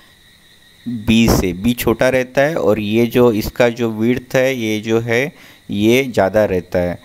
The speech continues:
तो और ये इसलिए ये perfect conductor करके माना जाता है। Therefore, the boundary condition required that electric field be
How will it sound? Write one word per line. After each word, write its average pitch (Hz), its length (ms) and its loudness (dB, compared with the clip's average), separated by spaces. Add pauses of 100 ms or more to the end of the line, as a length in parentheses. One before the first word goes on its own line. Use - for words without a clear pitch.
(360)
तो - 160 0
और 104 200 2
ये 107 240 -4
इसलिए 131 440 0
ये 131 220 2
perfect - 580 -4
conductor 113 520 -4
करके 127 540 -2
माना 101 380 -2
जाता 87 380 -2
है। - 160 -8 (680)
Therefore, 135 560 0
the 143 220 0
boundary 117 720 -2
condition 123 580 0
required 117 680 0
that 120 220 2
electric 113 460 -4 (300)
field 131 340 -6
be 135 340 -6